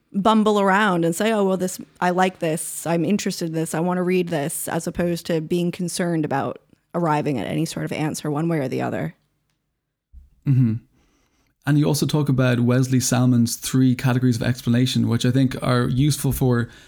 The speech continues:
Speaker 2: kind of, of defining the goal of certain explanations. So Wesley says we have th-, kind of three strategies, the epistemic, the modal, and the ontic. And the epistemic is kind of the one that relates to human activity.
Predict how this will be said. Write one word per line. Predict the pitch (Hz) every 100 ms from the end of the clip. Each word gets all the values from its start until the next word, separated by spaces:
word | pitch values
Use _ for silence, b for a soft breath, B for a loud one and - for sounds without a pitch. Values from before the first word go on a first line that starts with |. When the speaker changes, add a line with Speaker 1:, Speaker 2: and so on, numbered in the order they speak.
| B -
Speaker 2:
kind | 139
of, | 127 123 - _ - - - -
of | 131
defining | 131 - 135 139 131
the | 127
goal | 110 127 147 131
of | 117 113 -
certain | 127 123 113 120
explanations. | - 123 - 113 113 131 120 - - B B B
So | - 139
Wesley | 135 143 139 135
says | 135 123
we | 123
have | 127 117 117 -
th-, | - _ -
kind | 139
of | -
three | - 156 156 135 - _ -
strategies, | - 131 117 120 131 127 -
the | 131
epistemic, | 127 135 - 139 135 131 B B B
the | -
modal, | 131 131 131 120 113 -
and | 123
the | 123 -
ontic. | 139 139 127 - - b b b b -
And | 135 131 127 - -
the | 160
epistemic | 165 143 147 - 160 175 165
is | 143
kind | 143 135
of | 127
the |
one | 127 131
that | 123
relates | 131 127 127 -
to |
human | 123 131 120
activity. | 113 139 120 117 143